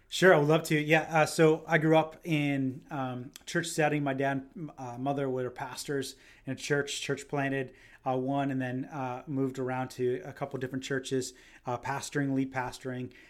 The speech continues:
Uh, in fact, my dad's still at, at the same church for the last, I believe, thirty some years. Uh, went into Bible school, as we mentioned, E-, Elam Bible Institute. Um, and my whole context was going into church ministry.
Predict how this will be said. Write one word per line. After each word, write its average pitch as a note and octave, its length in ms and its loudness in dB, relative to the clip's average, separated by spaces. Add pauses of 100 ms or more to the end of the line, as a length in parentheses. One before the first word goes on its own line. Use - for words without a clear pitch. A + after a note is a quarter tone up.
(140)
Uh, A#2+ 240 -6
in C3+ 140 -10
fact, C3 200 -8
my B2+ 120 -4
dad's B2+ 340 -4
still C3 320 -4
at, C3 240 -8
at C#3+ 140 -16
the B2 80 -12
same C3 200 -2
church C3 280 -6
for C3 100 -10
the B2 80 -6
last, B2 240 -4
I B2+ 40 -4
believe, B2 200 -2
thirty C#3 340 -2
some B2+ 200 -4
years. B2 360 2 (480)
Uh, C3 240 4
went D3 140 6
into D#3+ 160 0
Bible D#3+ 280 6
school, D#3+ 300 2
as C3 140 0
we D3 160 -4
mentioned, C#3+ 500 -2
E-, D3 360 -2
Elam D3 160 0
Bible C3+ 340 2
Institute. C#3 480 -6 (420)
Um, B2+ 640 -2
and C#3+ 380 0
my D#3+ 140 0
whole G3+ 200 4
context D#3+ 640 -2
was C3+ 340 0
going D3+ 320 0
into D3 320 -4
church C#3+ 340 -6
ministry. C#3+ 460 -6